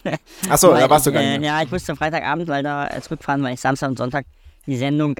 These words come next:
Speaker 1: ähm,
Speaker 2: Ah, ja, ja.
Speaker 1: hier betreut habe.
Speaker 2: Mhm.
Speaker 1: Aber ich kann dir vielleicht was zu sagen zum Wochenendformat.
Speaker 2: Mhm.
Speaker 1: Und zwar am Freitag, was mir aufgefallen ist, also ich hatte jetzt,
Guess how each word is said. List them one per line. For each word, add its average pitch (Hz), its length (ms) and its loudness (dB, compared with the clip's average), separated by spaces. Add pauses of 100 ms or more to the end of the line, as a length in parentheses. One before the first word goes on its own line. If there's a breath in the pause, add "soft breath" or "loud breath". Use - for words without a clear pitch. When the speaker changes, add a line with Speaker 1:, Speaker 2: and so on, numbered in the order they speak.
Speaker 1:
ähm, 127 680 -4
Speaker 2:
Ah, 135 100 2
ja, 131 120 4
ja. 117 160 0
Speaker 1:
hier 214 120 0
betreut 127 400 -2
habe. 117 300 -4 (160)
Speaker 2:
Mhm. 135 220 -8 (120)
Speaker 1:
Aber 165 320 0
ich - 140 -12
kann 175 180 -4
dir 175 100 -2
vielleicht 156 240 -8
was - 200 -4
zu 143 100 -8
sagen 156 320 0
zum 143 200 -4
Wochenendformat. 117 760 -4 (200)
Speaker 2:
Mhm. 127 260 -2
Speaker 1:
Und 147 220 -2
zwar 160 320 -2
am 156 120 -4
Freitag, 180 340 -4
was 190 140 -4
mir 165 100 -4
aufgefallen 180 540 -4
ist, 196 140 -4
also 131 140 -8
ich 127 100 -8
hatte 139 180 -4
jetzt, - 380 -8